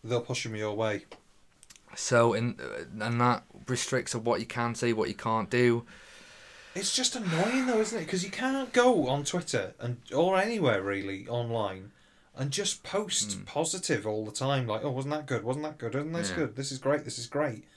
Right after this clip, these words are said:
Speaker 1: Why shouldn't you be allowed to say that you don't like something?
Speaker 2: You don't
Speaker 1: I know
Speaker 2: like
Speaker 1: it,
Speaker 2: something, get out.
Speaker 1: but I know it,
Speaker 2: Get
Speaker 1: you know,
Speaker 2: out.
Speaker 1: I get it that it's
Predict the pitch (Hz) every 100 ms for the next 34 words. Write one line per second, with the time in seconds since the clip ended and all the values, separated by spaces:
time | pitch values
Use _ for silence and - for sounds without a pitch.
0 | _ _ _ - 180 262 262 262 277 277
1 | 269 262 240 226 - 202 185 170 160 -
2 | 147 131 135 131 - 120 - 110 101 _
3 | _ - 120 127 127 254 277 139 123 107
4 | - 113 104 95 90 - 262 277 285 277
5 | - 262 196 104 95 - _ - - 196
6 | 196 254 247 - 165 156 147 -